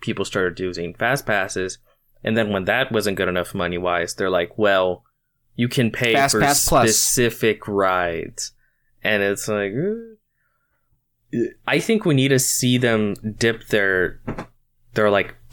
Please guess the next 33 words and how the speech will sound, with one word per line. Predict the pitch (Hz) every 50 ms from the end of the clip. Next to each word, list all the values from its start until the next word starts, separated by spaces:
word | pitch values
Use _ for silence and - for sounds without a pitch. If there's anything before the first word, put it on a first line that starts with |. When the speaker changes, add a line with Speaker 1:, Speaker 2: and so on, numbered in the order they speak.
| - - - - - - -
Speaker 1:
toe | - - 131 117 107 104
in | 104 98
the | 95 92
water. | 90 92 90 90 87 87 80 73 - -
I, | 82 -
'cause | - 147 127 127
right | 143 180 196
now, | 233 214 120
I | 127
don't | 139 135 123
think | 123 113 107 107
they | - 90 85
know. | 85 80 78 - - - - _ _ _ _ _ _ _ _ _ _ _ _ - - -
I | 120
think | 131 160 165 151 -
too | - - 139 123
Speaker 2:
Clearly. | 120 - 160 151 127
Speaker 1:
much | 113
is, | 101 95 - - -
is | - 110 101 -
up | - 104 107 - 113
in | 107 101
the | 95 92 92
air | 90 98 104
right | 107 110 110 113
now. | 120 113 113 120 127 131 - _ _ _ _ _ _ _ _ _ -
I |
don't | 127 131 135
think | 139 147
Speaker 2:
Mm-hmm. | - - -
Speaker 1:
anyone | - 104 92 87 85 80
knows. | 80 - - - - - _ _ _ _ _ _
Because | - 131 127 123 - - 139 120 113 113 110 107 107 - -